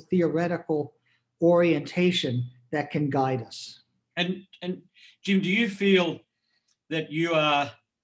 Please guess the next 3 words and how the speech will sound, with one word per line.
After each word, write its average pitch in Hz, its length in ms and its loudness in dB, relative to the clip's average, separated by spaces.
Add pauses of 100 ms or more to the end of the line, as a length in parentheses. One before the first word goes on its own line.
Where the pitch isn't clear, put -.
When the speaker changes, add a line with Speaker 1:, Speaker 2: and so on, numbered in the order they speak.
(600)
Speaker 2:
seeing, 143 760 -2 (720)
uh, 139 320 -4
traction 151 760 -4